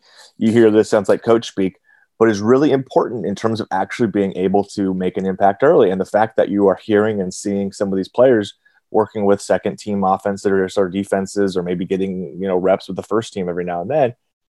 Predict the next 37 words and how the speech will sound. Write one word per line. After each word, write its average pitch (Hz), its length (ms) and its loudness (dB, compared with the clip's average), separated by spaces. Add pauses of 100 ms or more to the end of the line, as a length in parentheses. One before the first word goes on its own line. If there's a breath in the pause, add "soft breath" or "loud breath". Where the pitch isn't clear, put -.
(580)
like, - 280 0
that 147 220 -6
speaks - 540 0
to 127 140 4
a 107 60 4
group 113 260 2
that 101 180 4
is 90 200 -2
not 104 180 6
only 101 500 0
really, 98 300 2 (400)
you 107 120 -6
know, 87 120 -6 (140)
physically 101 400 0
gifted 92 420 0
and 87 140 -8
talented 92 600 0
and, 85 220 -6
and, 82 280 -10
and 87 160 -10
highly 98 280 0
regarded 92 500 0
and 87 100 -4
highly 92 240 0
thought 135 300 4
of 98 260 4
coming 95 340 -2
in 95 60 0
as 82 120 -6
recruits, 139 460 0
but - 140 0
also 185 280 2
players 98 540 2 (500)
that 98 220 4
have 98 180 2
had 95 360 4
the 95 420 -2